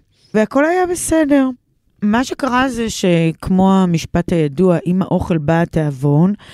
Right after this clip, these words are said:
כנראה זה מה שקרה אצל, אה, אלדד, שכנראה הוא גם היה בחור מאוד שאפתן, והיה לו רצון עז להצליח ולהראות לכולם.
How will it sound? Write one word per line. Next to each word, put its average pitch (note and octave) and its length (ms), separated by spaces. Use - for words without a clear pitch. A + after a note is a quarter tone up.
כנראה A3 360
זה G#3+ 200
מה G#3+ 100
שקרה D#3+ 580
אצל, D3+ 460
אה, D3 160
אלדד, D#3+ 540
שכנראה D3 540
הוא D3 160
גם C#3 260
היה E3+ 160
בחור E3 380
מאוד E3+ 340
שאפתן, A#3 800
והיה E3 840
לו F3 380
רצון G3+ 500
עז F3 360
להצליח A3+ 880
ולהראות D3+ 520
לכולם. F#3+ 680